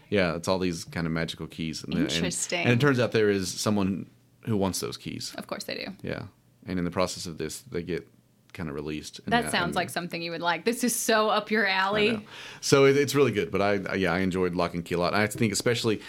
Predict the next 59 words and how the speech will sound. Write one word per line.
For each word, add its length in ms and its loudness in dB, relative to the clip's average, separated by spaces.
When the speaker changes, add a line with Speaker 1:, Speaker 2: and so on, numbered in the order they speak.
Speaker 1:
my 140 4
thing 160 4
is 120 2
if 180 -6
you 160 2
like 240 0
Stranger 360 2
Things, 560 -4
Speaker 2:
This 220 -8
is, 220 -8
Speaker 1:
you'll 140 4
love 200 2
Speaker 2:
mm. 40 -2
Speaker 1:
Lock 180 2
and 100 -4
Key. 320 -10
I 60 -6
mean, 140 -2
it's, 120 -8
it's, 300 -10
it's 140 -6
very 500 0
right 180 -2
up 80 -2
Speaker 2:
If 120 -2
you 60 2
Speaker 1:
similar 180 2
Speaker 2:
liked 100 -2
Speaker 1:
boat. 120 0
Speaker 2:
this, 360 -4
you 120 -2
may 140 -2
like 280 -4
Speaker 1:
There 160 0
Speaker 2:
this. 100 2
Speaker 1:
you 60 4
go. 120 0
If 180 2
this, 320 6
Speaker 2:
<laughs> 100 0
Speaker 1:
if 160 4
this, 200 0
then 200 4
that. 280 0
So 60 -16
Speaker 2:
There 100 6
Speaker 1:
that's 120 6
Speaker 2:
you 40 2
Speaker 1:
my 80 8
Speaker 2:
go. 60 6
Speaker 1:
suggestion 360 4
Speaker 2:
I 40 6
Speaker 1:
this 80 6
Speaker 2:
like 100 2
Speaker 1:
week. 140 4
Speaker 2:
it. 120 -6
Speaker 1:
Lock 240 4
and 100 4
Key. 380 0